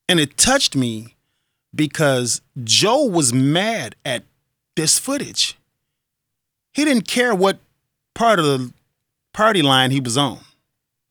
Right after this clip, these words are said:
And when I came through this door today,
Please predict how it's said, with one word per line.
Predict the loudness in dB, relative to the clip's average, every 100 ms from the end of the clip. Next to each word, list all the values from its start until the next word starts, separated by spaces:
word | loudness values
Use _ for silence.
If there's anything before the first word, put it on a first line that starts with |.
| _ _ _ _ _ _ _ _ _ _ _ _ _ _
And | -2 0
when | 2
I | 0
came | 0 -2 -2
through | -4
this | -4 -4
door | -2 -2
today, | -2 -4 -4 -4 -6 -12